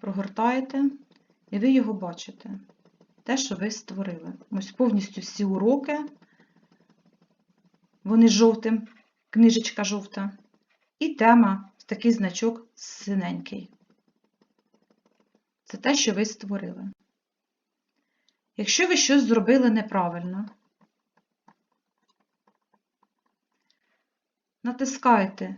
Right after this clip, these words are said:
на три крапочки, дії, і натискаєте видалити. Видалити вас питають, підтверджуєте. Натискаєте на три крапочки, видалити, підтверджуєте, видалити.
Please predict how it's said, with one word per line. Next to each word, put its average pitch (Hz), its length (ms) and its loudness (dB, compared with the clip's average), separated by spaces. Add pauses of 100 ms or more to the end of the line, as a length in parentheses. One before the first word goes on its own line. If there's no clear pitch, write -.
(160)
на 220 140 0
три 285 200 0
крапочки, 208 680 -2 (1000)
дії, 202 560 0 (1800)
і 294 60 -2
натискаєте 233 640 2
видалити. 185 500 -10 (880)
Видалити 285 580 0
вас 269 180 -4
питають, 233 600 -8 (600)
підтверджуєте. - 800 -10 (460)
Натискаєте 226 580 0
на 202 120 -2
три 196 160 -6
крапочки, 254 800 -4 (680)
видалити, 233 840 0 (720)
підтверджуєте, 220 680 0
видалити. 185 600 -12